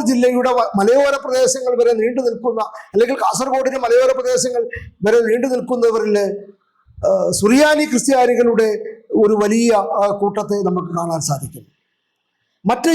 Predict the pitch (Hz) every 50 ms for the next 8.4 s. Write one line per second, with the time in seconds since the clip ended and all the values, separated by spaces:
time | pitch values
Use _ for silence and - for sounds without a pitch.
0 | 294 277 311 320 330 330 320 311 311 294 285 294 277 - 311 294 285 269 262 254
1 | 226 214 240 247 247 254 262 254 254 254 254 - 214 247 240 254 247 247 247 247
2 | 247 233 226 226 226 220 220 214 - - - - - - _ _ 202 202 202 202
3 | 202 214 226 240 262 247 262 247 254 254 233 226 240 240 226 233 - 226 233 226
4 | 220 220 202 160 214 220 214 202 214 208 202 196 196 196 190 190 - - - -
5 | - _ _ _ - 208 - - 233 233 247 254 262 247 233 214 165 - - -
6 | - - 196 202 202 196 190 190 190 190 196 196 190 190 214 208 196 233 269 254
7 | 254 220 226 226 226 226 220 220 - 208 190 185 165 - - - - - _ 143
8 | 143 160 196 226 262 294 311 302